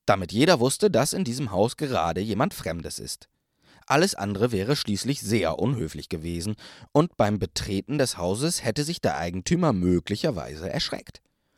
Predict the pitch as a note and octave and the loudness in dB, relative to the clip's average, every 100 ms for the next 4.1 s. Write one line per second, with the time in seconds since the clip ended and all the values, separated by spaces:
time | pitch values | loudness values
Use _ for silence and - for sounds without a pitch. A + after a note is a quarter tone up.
0 | _ - - - G#2 - - G3+ F#3+ - | _ -20 -10 -4 -2 -2 0 2 2 0
1 | D#3+ F3 - F#3 - C3 F#2 F2 E2 - | 2 2 0 -2 4 4 4 -2 -6 -4
2 | A#2+ A2+ - F2+ A2 - - _ _ - | -2 -2 -2 -4 -4 -6 -16 _ _ -10
3 | C#4 - B2 - B2+ - C3 - G#2+ F2+ | -4 0 0 2 0 -2 -4 0 0 -2